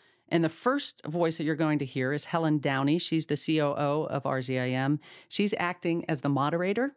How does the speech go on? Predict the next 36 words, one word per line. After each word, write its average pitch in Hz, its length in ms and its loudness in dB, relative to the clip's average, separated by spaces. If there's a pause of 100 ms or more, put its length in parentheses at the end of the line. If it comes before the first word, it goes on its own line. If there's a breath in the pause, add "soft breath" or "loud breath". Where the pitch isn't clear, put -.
(120)
in 185 100 2
this 190 160 0
town 185 260 0
hall 165 180 2
meeting. 170 340 2
The 151 80 0
second 202 380 -2
voice 147 420 0
is 175 180 0
Stacy 139 420 -2
Kosulki. 135 720 -2 (380 loud breath)
And 156 100 4
the 147 80 2
third 185 540 0
is 151 180 0
Chris - 520 -4 (340 soft breath)
Blattner. 135 580 -2
And 143 160 0
I'll 151 100 0
just 160 260 -4
say 185 380 0
these 170 440 0 (360 loud breath)
excerpts 220 520 0
have 175 340 0
been 160 140 2
edited 151 440 0
for - 140 -6
clarity, 170 720 0 (320 soft breath)
but 151 180 0
I 156 120 0
took 165 260 -4
great 156 260 -2
care 160 400 0
to 156 80 -2
make 143 220 2
sure 147 680 0